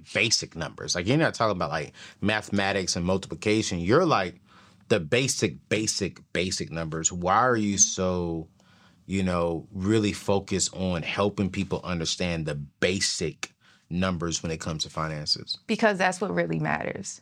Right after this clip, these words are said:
Speaker 2: right? Anyone can make a million dollars. They can make a million, that doesn't mean they're netting a million,
Speaker 1: Mm-hmm.
Speaker 2: right? The more money you make, usually the higher your expenses are.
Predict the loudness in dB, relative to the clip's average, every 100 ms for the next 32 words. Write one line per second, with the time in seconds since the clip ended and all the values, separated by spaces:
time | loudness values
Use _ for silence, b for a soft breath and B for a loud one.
0 | -4 0 4 2 2 2 4 6 4 4
1 | 6 6 6 6 6 6 6 6 6 2
2 | -4 -6 -10 -14 _ _ _ _ 4 6
3 | 6 6 6 6 6 6 2 2 4 4
4 | 4 4 4 4 4 4 4 2 -2 -4
5 | -8 -6 -6 -2 0 4 4 4 4 6
6 | 8 6 6 6 4 2 2 4 4 4
7 | 4 2 0 2 2 4 2 2